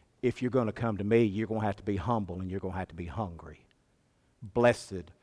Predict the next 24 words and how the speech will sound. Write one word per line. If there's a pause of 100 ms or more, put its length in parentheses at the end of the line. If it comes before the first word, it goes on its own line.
(280)
are
the
poor
in
spirit,
and
blessed
are
those
who
hunger
and
thirst (600)
after
righteousness." (3500)
I
didn't
tell
my
wife
this
the
other
day.